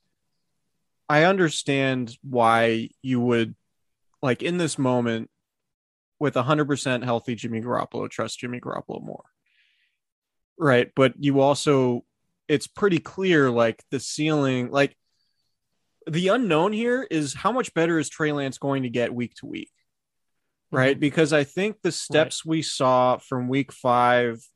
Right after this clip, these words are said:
Speaker 1: to Sunday against Houston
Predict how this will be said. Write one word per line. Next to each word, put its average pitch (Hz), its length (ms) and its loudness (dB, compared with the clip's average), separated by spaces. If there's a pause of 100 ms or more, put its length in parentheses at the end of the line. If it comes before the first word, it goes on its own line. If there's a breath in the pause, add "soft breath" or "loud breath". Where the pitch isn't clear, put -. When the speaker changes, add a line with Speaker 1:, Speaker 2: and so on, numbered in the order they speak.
(120)
Speaker 1:
to 123 640 -2 (300)
Sunday 139 460 0
against 123 340 -2
Houston 117 640 -6